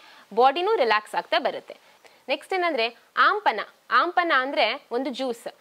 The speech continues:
ಆಮ್ ಅಂದ್ರೆ Mango, ಅಂದ್ರೆ ಮಾವಿನಕಾಯಿ. ಬೇಸಿಗೆ ಕಾಲದಲ್ಲಿ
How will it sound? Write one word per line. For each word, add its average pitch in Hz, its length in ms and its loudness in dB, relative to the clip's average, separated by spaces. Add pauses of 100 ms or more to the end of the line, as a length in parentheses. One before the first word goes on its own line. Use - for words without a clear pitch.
(260)
ಆಮ್ 349 260 4
ಅಂದ್ರೆ 294 460 -4 (340)
Mango, 277 300 2
ಅಂದ್ರೆ 262 460 0 (120)
ಮಾವಿನಕಾಯಿ. 294 640 0 (100)
ಬೇಸಿಗೆ 226 340 -2
ಕಾಲದಲ್ಲಿ 359 680 0